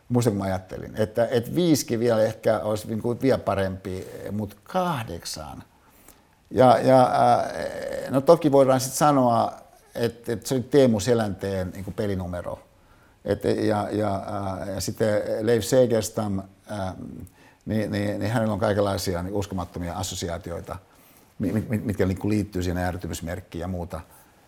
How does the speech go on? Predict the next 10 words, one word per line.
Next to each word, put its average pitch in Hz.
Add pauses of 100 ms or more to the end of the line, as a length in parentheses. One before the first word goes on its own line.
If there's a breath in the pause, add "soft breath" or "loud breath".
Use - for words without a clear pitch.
Ja 87
tää -
kahdeksikko 98
äärettömyysmerkkinä 87
ja, 80
ja, 82 (600)
äh, 85 (440 soft breath)
et, -
et, 95
äh, 101